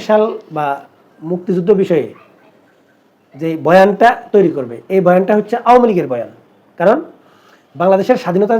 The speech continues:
যুদ্ধের নেতৃত্ব দিয়েছে আওয়ামী লীগ, এই বয়ানটা আওয়ামী লীগের বয়ান হবে এবং এই বয়ান দিয়েই আওয়ামী লীগের রাজনীতি হবে। আর বিএনপি তৈরি হয়েছে আওয়ামী লীগের পরে, আওয়ামী লীগকে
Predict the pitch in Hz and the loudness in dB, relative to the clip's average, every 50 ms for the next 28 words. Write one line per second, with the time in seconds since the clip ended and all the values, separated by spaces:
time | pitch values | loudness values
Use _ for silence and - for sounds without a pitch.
0 | 196 208 180 185 233 220 196 233 - - 269 - 277 247 214 240 233 277 277 254 | -2 -2 0 0 2 2 2 2 2 0 -2 -2 -2 -2 0 0 0 0 2 2
1 | 285 330 311 277 202 147 - - - _ _ _ _ _ _ _ _ _ _ 202 | 2 4 2 2 0 -2 -6 -12 -18 _ _ _ _ _ _ _ _ _ _ 2
2 | 208 190 214 226 240 240 220 - - - 220 254 294 311 311 302 277 254 196 175 | 4 4 6 4 4 4 2 0 2 4 6 6 8 6 6 6 4 4 4 2
3 | 160 147 131 110 120 113 - - _ _ _ _ _ _ _ _ _ _ _ _ | 0 0 -2 -6 -10 -14 -16 -20 _ _ _ _ _ _ _ _ _ _ _ _
4 | _ _ - 185 220 262 349 359 - - _ _ _ _ _ _ _ _ _ _ | _ _ -4 0 2 2 2 0 -4 -14 _ _ _ _ _ _ _ _ _ _
5 | _ _ _ _ _ _ _ _ _ - 233 247 220 202 214 226 233 233 220 240 | _ _ _ _ _ _ _ _ _ 0 2 2 4 6 6 6 6 6 4 4
6 | 262 311 339 320 - - - 220 269 294 302 294 277 269 233 202 196 196 180 170 | 4 4 4 2 0 0 2 4 4 6 6 6 6 4 4 4 4 2 2 0
7 | 175 156 156 135 139 120 117 - - - _ _ _ _ _ _ _ _ _ - | -2 -2 -2 -4 -4 -6 -8 -12 -20 -20 _ _ _ _ _ _ _ _ _ -6
8 | 165 180 156 147 190 269 285 277 269 294 269 - 247 240 262 269 285 294 269 - | -6 -4 -2 2 4 6 6 6 6 4 4 6 6 6 8 8 6 6 4 4
9 | 320 523 - - - - _ _ _ _ _ _ _ _ _ _ _ _ _ _ | 2 0 0 -2 -10 -16 _ _ _ _ _ _ _ _ _ _ _ _ _ _
10 | _ _ _ _ _ - 185 240 269 269 277 254 269 254 214 - 220 196 208 247 | _ _ _ _ _ 0 2 4 4 4 4 4 4 4 4 4 4 6 6 6
11 | 330 330 - - - - _ _ _ _ _ _ _ - 175 208 226 226 240 240 | 4 4 0 -8 -14 -20 _ _ _ _ _ _ _ -2 2 2 4 4 4 2
12 | 254 254 - 311 | 0 0 0 0